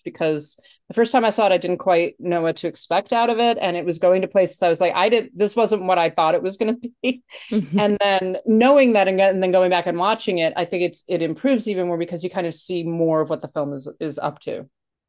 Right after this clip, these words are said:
Speaker 2: Yeah. Yeah.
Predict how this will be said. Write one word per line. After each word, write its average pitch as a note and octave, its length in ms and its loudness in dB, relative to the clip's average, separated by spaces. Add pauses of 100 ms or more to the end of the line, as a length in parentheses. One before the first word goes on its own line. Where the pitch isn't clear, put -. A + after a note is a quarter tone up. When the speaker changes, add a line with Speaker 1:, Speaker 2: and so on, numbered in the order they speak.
(760)
Speaker 2:
Yeah. B3 240 -2 (1300)
Yeah. F3+ 80 -16